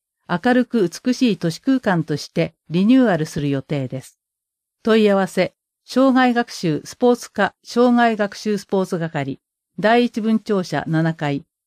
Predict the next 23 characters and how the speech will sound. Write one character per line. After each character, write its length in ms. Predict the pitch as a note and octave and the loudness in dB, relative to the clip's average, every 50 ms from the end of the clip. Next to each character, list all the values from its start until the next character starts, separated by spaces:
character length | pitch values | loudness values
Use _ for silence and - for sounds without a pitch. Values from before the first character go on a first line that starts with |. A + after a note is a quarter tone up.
| _ - | _ -4
電 240 | F#3+ G3+ G#3+ G#3+ | -2 0 0 2
話 160 | G3+ G3 - - E3+ | 0 0 -2 -2 -2
五 240 | - A3 A#3+ B3 B3 | 0 2 4 4 6
二 220 | A#3+ A#3+ A3 F#3 | 4 4 4 2
七 260 | E3 D#3 D#3 D#3+ D#3+ | 2 2 0 0 -2
三 320 | D#3+ - E3 D3+ C#3 - - | -2 -2 -2 -2 -2 -2 -4
四 220 | - G3 A#3 B3+ | -2 2 2 2
三 260 | B3 - B3 A#3 G3 D3+ | 2 2 0 0 2 0
五 180 | D3+ D#3 D3+ | -2 -2 -2
八、 340 | D3 D3+ C#3+ - - - - _ _ _ _ _ _ _ | -4 -6 -8 -10 -12 -18 -20 _ _ _ _ _ _ _
フ 60 | - | -4
ァ 40 | B3 | -4
ッ 20 | B3 | -4
ク 100 | - - | -4 -8
ス 260 | - - D#3+ D#3 - - | -6 -4 -4 -4 -4 -4
五 220 | D#3+ G3 G#3+ A#3 | 0 2 2 4
二 220 | A#3+ A#3 A#3 A3 F#3 | 4 4 4 2 2
七 260 | E3 D#3+ D#3+ E3 D#3+ | 2 2 0 0 -2
三 300 | - - D#3 C#3+ C3+ - | -2 -2 -2 -2 -2 -4
三 300 | - - - G#3+ A3 A3 | -6 -4 -2 -2 0 0
五 180 | A3 A3+ F#3+ D3+ | 0 0 0 -2
九 300 | - _ - E3 D#3 D3+ | -4 _ -4 -4 -4 -4
零。 280 | - D3 C3 B2 - | -4 -6 -8 -8 -12